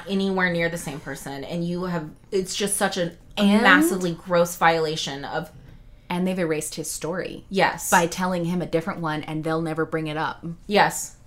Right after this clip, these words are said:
Speaker 1: His story will never be told again.
Speaker 2: Yeah.
Speaker 1: They, they have killed him in every way that they've shown.
Speaker 2: Mm-hmm.
Speaker 1: I,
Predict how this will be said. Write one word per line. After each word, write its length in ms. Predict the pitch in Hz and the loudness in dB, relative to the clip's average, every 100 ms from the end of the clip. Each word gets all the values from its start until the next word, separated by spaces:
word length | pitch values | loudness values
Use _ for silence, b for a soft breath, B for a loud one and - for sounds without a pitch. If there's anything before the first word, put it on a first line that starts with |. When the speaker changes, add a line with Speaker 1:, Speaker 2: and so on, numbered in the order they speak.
| - | -6
Speaker 1:
His 140 | 196 | -2
story 180 | 202 185 | 0 0
will 80 | 185 | 0
never 160 | 170 160 | -2 -4
be 120 | 160 | -4
told 240 | 185 175 | -2 -2
again. 200 | 151 143 | -4 0
Speaker 2:
Yeah. 220 | 165 170 156 | 4 4 4
Speaker 1:
They, 100 | 196 | 2
they 40 | |
have 140 | 202 | 2
killed 260 | 202 202 196 | 2 0 0
him 180 | 190 170 | 0 -2
in 80 | 160 | -2
every 280 | 180 196 190 | -2 0 2
way 220 | 175 170 | 4 4
that 120 | 170 | 2
they've 180 | 165 170 | 0 -2
shown. 680 | - - 185 156 143 147 170 170 - | -4 -2 0 0 -2 -6 -8 -12 -10
Speaker 2:
Mm-hmm. 420 | 180 175 180 170 190 B B B B B - - - _ - - | -8 -4 -4 -4 -6 B B B B B -20 -20 -20 _ -20 -2
Speaker 1:
I, 480 | 208 226 202 196 | 4 6 4 2